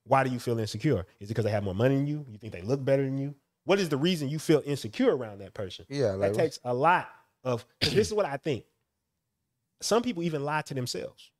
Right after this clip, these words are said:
Speaker 2: Yeah, that's, like, that's the crazy part. Like, I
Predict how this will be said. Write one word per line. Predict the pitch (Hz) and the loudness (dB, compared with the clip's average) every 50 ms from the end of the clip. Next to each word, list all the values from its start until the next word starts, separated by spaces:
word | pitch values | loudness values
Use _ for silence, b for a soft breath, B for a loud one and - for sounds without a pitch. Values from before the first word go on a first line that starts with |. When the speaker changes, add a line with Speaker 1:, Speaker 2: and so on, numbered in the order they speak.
| _ _ - | _ _ -6
Speaker 2:
Yeah, | 139 160 156 | -2 0 4
that's, | 147 160 160 151 - | 4 4 4 4 4
like, | 143 131 127 135 | 4 4 6 6
that's | 151 156 151 - | 4 4 2 0
the | - - | -6 -2
crazy | - - 147 143 135 123 110 | 2 4 4 4 4 0 -2
part. | 107 113 104 92 - - _ _ _ _ _ _ _ _ _ - | 0 0 0 -2 -2 -6 _ _ _ _ _ _ _ _ _ -2
Like, | 123 120 117 113 110 101 - _ _ _ _ _ _ _ _ _ - | 2 4 4 4 2 0 -4 _ _ _ _ _ _ _ _ _ 2
I | 151 - - - | 4 4 6 4